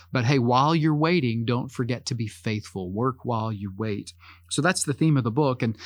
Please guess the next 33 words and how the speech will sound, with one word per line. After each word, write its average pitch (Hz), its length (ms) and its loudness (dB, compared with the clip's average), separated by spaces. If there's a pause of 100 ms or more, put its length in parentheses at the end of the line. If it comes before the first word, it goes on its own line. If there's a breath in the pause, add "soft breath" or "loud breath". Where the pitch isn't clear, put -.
(160 loud breath)
the - 80 -6
pattern 170 380 6
we've 165 160 2
taken 143 300 2
has 117 120 2
been 127 180 2
very 123 240 2
simple. 113 400 2
We 110 140 -2
read 120 340 0
a 135 60 0
passage 131 400 -2
of 143 100 -2
Scripture, 123 520 -2 (340 loud breath)
we 123 160 2
make 127 240 0
some 131 160 0
observations 123 720 0
about 110 280 -2
it, 104 100 -4
and 120 100 0
then 113 140 2
we 110 120 -2
pray 143 340 0
about 101 300 -2
that 104 180 -4
passage 107 360 -4
of 101 80 -8
Scripture 113 420 -6
with 107 200 -6
our 101 100 -2
Heavenly 107 320 -2
Father. 101 480 -2